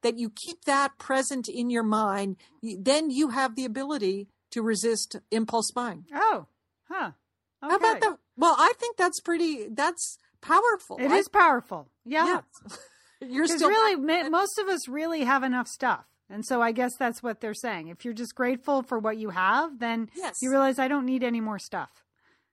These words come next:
Speaker 1: Yes.
Speaker 2: I cer-,
Speaker 1: Yes.
Speaker 2: <laughs> certainly don't need a Christmas ornament shaped like a Starbucks cup, <laughs> which is
Speaker 1: <laughs>
Speaker 2: what I almost bought yesterday at Starbucks.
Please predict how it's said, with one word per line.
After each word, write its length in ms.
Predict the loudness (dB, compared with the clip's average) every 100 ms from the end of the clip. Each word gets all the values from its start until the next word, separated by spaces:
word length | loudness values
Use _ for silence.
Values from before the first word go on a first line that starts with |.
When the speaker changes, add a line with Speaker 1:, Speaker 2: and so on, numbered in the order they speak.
| -8
Speaker 1:
Yes. 400 | -8 -6 -10 -12
Speaker 2:
I 100 | -6
cer-, 220 | 2 4 4
Speaker 1:
Yes. 100 | 2
Speaker 2:
<laughs> 100 | 0
certainly 340 | 2 2 2
don't 240 | 4 4 4
need 300 | 0 2 2
a 160 | 0 -4 _ _ -6
Christmas 400 | -4 0 -2 -2
ornament 380 | -4 -4 -8 -6
shaped 340 | -6 -6 -6
like 300 | -6 -6 -6
a 180 | -8 -8 -6
Starbucks 560 | -2 0 0 -2 -4 -12
cup, 260 | -12 -12 -8
<laughs> 20 | -8 -8 -14 -20 -20 -18 -20 -18 -12
which 220 | -10 -6 -4
is 140 | -4 -8
Speaker 1:
<laughs> 100 | -12
Speaker 2:
what 200 | 2 6
I 180 | 6 6
almost 300 | 2 -6 -10
bought 180 | -10 -8
yesterday 480 | -10 -14 -14 -16 -14
at 80 | -16
Starbucks. 400 | -16 -16 -12 -14